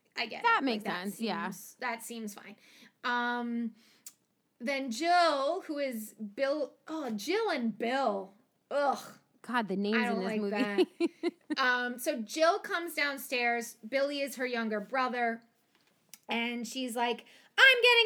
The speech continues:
Speaker 1: out of here." This is, like, one of those families that shouts,
Speaker 2: Yeah.
Speaker 1: it seems like.
Speaker 2: Yeah.
Speaker 1: Um, and
Speaker 2: I know
Speaker 1: and
Speaker 2: those
Speaker 1: I,
Speaker 2: families.
Speaker 1: you know, like, we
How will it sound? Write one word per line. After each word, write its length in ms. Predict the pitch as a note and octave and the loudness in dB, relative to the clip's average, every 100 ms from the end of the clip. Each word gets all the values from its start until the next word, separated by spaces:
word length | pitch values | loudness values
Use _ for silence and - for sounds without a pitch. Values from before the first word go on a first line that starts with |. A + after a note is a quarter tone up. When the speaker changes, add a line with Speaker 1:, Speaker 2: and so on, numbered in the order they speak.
| A#4 | 6
Speaker 1:
out 80 | A4 | 4
of 40 | F#4 | 2
here." 140 | B3+ | -2
This 140 | F4+ A4+ | -2 -4
is, 100 | C5 | -4
like, 100 | C5+ G4+ | -2 -2
one 100 | F#4+ | -2
of 60 | |
those 180 | E4 D4+ | -2 -4
families 440 | - C4 C4 B3+ | -4 -4 -4 -4
that 180 | A3 A3 | -6 -8
shouts, 560 | - - - - - - _ _ - F#3 - | -8 -8 -8 -14 -18 -18 _ _ -16 -14 -6
Speaker 2:
Yeah. 80 | D#4+ C#4+ C#4+ | -2 0 -2
Speaker 1:
it 60 | |
seems 220 | - - - | -4 -12 -18
like. 200 | - - D#3+ _ | -18 -18 -20 _
Speaker 2:
Yeah. 420 | G#3+ G#3+ F#3+ F#3 G3 - | -8 -4 -4 -4 -8 -6
Speaker 1:
Um, 840 | A#3+ A#3+ A3+ A3 A3 G#3+ G#3+ G#3+ G3+ - - | -2 0 0 -2 -2 -2 -2 -4 -8 -18 -4
and 220 | E4 E4 - | -2 -2 -2
Speaker 2:
I 120 | A3 | 0
know 100 | A3+ | 2
Speaker 1:
and 100 | G#3 | 4
Speaker 2:
those 180 | E5+ G#4+ | 2 2
Speaker 1:
I, 40 | |
Speaker 2:
families. 540 | G3+ F3+ F3 F3 A3 - _ _ _ - | -2 -2 -4 -4 -6 -8 _ _ _ -6
Speaker 1:
you 160 | E4+ | -4
know, 180 | F4 D#4 | 0 0
like, 200 | D4+ C#4+ | -2 -4
we 160 | C#4+ | -2